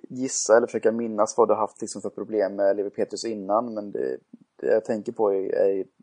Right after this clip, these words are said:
är ju, eh, Levi Petrus och hans, eh, eh, företagsamhet och krav på effektivitet och stora nummer och grejer som du har,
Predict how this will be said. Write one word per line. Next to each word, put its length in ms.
är 140
ju, 240
eh, 320
Levi 160
Petrus 380
och 60
hans, 400
eh, 200
eh, 540
företagsamhet 920
och 80
krav 200
på 120
effektivitet 720
och 60
stora 220
nummer 340
och 80
grejer 160
som 140
du 80
har, 120